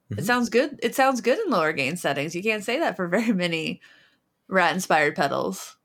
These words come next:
Speaker 2: Nope.
Speaker 1: That's how I, that's how I tend to use it. Where is mine? There it is. Mine's pink.
Speaker 2: Hiding. Yours is pink.
Speaker 1: Yes.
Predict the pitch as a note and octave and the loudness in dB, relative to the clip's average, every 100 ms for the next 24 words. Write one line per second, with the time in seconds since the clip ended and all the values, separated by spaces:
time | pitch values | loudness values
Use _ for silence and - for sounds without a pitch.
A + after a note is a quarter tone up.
0 | _ _ _ _ - F#2+ F2+ C#3 - - | _ _ _ _ -8 -2 2 2 0 -14
1 | - - _ _ - F#3+ G#3+ F#3+ A3 D4 | -20 -20 _ _ -12 -6 -4 -2 -2 -4
2 | C#4+ _ - E3+ F#3 F4 G#3+ C#3 C#3 F#3+ | -8 _ -4 0 0 0 -4 -4 -4 -6
3 | A#3 - C4 F4+ F3+ D#3 E3 F3 _ _ | -6 -8 -10 -8 -10 -12 -14 -18 _ _
4 | _ _ _ _ _ _ _ _ _ _ | _ _ _ _ _ _ _ _ _ _
5 | - - D#3 D3 - - _ _ _ _ | -10 -6 -4 -4 -8 -18 _ _ _ _
6 | - D4+ - E3+ D3+ G2 F#2 F#2+ _ _ | -2 -2 -2 -6 -2 -2 -2 -6 _ _
7 | _ _ _ - E3+ A2+ G2+ - F2+ - | _ _ _ -4 -2 0 0 -2 -6 -6
8 | - _ _ _ _ _ _ - _ - | -14 _ _ _ _ _ _ -20 _ -20
9 | - _ - C4+ C4 A#3+ A3 A3 G#3+ - | -20 _ -12 -4 0 0 0 -2 -4 -10